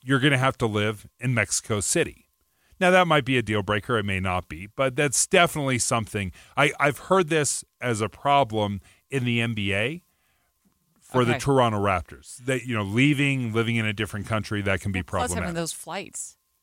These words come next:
Speaker 2: to get to their games. Wow.
Speaker 1: They all charter. <laughs>
Speaker 2: Still,
Speaker 1: Yeah.
Speaker 2: that's a lo-, that sounds like a much longer flight.
Speaker 1: That one
Speaker 2: Okay.
Speaker 1: scares me, though.
Speaker 2: Okay, so
Speaker 1: That, that's a, that's a very, very intriguing one. It's a, it's a significant travel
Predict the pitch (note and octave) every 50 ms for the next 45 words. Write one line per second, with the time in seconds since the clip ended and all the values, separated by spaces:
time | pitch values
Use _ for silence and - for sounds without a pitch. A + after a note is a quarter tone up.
0 | _ _ _ _ _ _ - G#3 - E3 G3+ - F3+ D3 D3 A#3 G#3 C#3 E3 D#3+
1 | - D#3+ E3 F3 E3+ C#3 C3+ C3 - - - - B2 D3 D#3+ D3+ C3 - C#3 A#2+
2 | A#2 A#2+ A2+ G#2+ - - - F#2+ E2+ E2+ E2+ F2 - - - G3 F#3 - - E3+
3 | B2+ B2 A#2 - _ - - - - D3+ D3 - F2+ E2 D#2+ D#2 _ _ - F3+
4 | - - D3+ C#3 C3+ D#2+ - E3 F3 - - - D#3+ D3+ C#3 D3 - C3+ C3 B2
5 | - - - C#3+ C#3+ - - C#3 C3+ C3 B2 - C3 _ - - - C#3+ E3+ G3
6 | G#3 G3 F3+ - - - D#3+ C#3 B2 A2 - A2 F#2+ E2 D2+ D#2 - - - D3+
7 | - - - - D3 D#3+ E3+ E3 D#3+ D#3+ E3 C#3+ - D#3+ C3 B2 B2+ D3 D3 -
8 | C#3 B2 G#2+ G2+ F#2+ F#2+ C#3+ C#3+ C#3+ C#3+ D3 C#3+ B2 A#2+ B2 A#2+ A#2+ A2+ A2 G#2
9 | - - A#2 A2+ G#2+ A2 G#2+ G#2 G2+ G#2+ B2 C#3 D3 - F#3+ D#3 A#2 D3 C#3 -
10 | C#3+ C3 - - C3+ A#2+ B2 A#2+ - - B2 A#2+ A2+ - - A#2+ A2+ A2 G#2+ F#2+
11 | G#2 G#2+ G#2